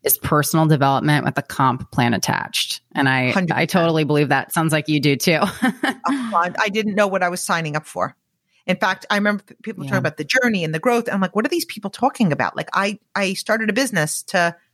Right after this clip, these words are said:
Speaker 2: create, you know, earnings. And I, I was lost. And now I know,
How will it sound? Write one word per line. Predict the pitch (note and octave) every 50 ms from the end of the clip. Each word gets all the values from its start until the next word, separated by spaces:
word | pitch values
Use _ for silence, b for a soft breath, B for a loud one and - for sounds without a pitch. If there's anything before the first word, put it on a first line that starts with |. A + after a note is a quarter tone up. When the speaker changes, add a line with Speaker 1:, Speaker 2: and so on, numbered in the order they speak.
| _ - _ _ _
Speaker 2:
create, | - - A3+ A#3 A3 G3+ G3 G3+ F#3+ - _ _ _ _ _ _ _
you | - A#3
know, | A3 E3+ D3+ D3+ - _ _ _ _ -
earnings. | C4 D#4 D#4 G#3+ C#3 G#2+ G#2+ A#2+ - - - -
And | F#3+ F#3 -
I, | - E3+ - - b b b b b b
I | G3
was | G3+ G#3+ G3 E3+
lost. | F#3 F#3+ G3+ A3 G#3+ F3+ C3 - - - - -
And | - F#3+ F3 F3 F#3
now | E3 E3+ F3 G3+ G#3 G#3
I | G#3+ G3+ G3
know, | F#3+ F#3 F3 D#3 D3+ D#3+ F3 G3 G#3+ b